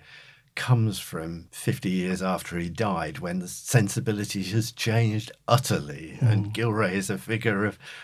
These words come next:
Speaker 1: of horror to the, to the prim and proper Victorian who comes of the, out of the post-Napoleonic world. The French Revolution changed everything.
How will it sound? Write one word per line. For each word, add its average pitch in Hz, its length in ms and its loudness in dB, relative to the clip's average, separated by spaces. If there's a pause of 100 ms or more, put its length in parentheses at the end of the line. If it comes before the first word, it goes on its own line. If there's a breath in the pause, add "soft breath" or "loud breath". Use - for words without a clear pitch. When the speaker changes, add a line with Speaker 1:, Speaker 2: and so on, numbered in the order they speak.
Speaker 1:
of 131 140 4
horror 107 840 6
to 92 140 -4
the, 85 300 -4
to - 180 -12
the 85 220 -4
prim 95 340 0
and 87 220 -2
proper 85 480 0 (520 soft breath)
Victorian 90 960 -2 (560 soft breath)
who 85 260 -8 (100)
comes 87 460 -4
of 85 120 -8
the, 85 280 -6
out 95 200 -6
of 87 100 -6
the 78 80 -12
post-Napoleonic 85 1200 -6
world. 82 420 -4 (120)
The - 80 -16
French 110 280 0
Revolution 98 540 0
changed 90 500 -2
everything. 98 580 -4